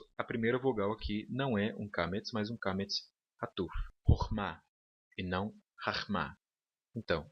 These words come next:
o kametz hatuf somente ocorre em sílabas fechadas e átonas, como hor, porque ele é uma vogal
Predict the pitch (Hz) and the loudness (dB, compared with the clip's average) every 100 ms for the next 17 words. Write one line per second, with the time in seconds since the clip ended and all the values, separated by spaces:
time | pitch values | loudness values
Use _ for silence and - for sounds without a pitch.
0 | _ 101 - 87 85 - 123 - 139 - | _ -4 0 -2 -2 -6 -4 -2 2 2
1 | - - - 143 123 147 - 156 117 98 | 0 -6 -2 2 2 2 0 0 0 0
2 | 95 113 - 110 - 92 87 87 - 120 | 2 -2 -2 2 2 2 2 0 2 4
3 | - 101 101 135 - - - 113 85 - | 4 4 2 0 0 -2 0 0 0 -2
4 | 117 160 - _ - 92 95 147 _ _ | -4 -4 -8 _ -2 -2 -2 -6 _ _
5 | - 95 123 - - _ _ _ _ 139 | -2 0 2 -2 -6 _ _ _ _ 6
6 | - 135 127 - 120 131 110 117 120 120 | 6 6 -2 -2 -2 2 0 0 -2 0
7 | 95 101 | 0 -2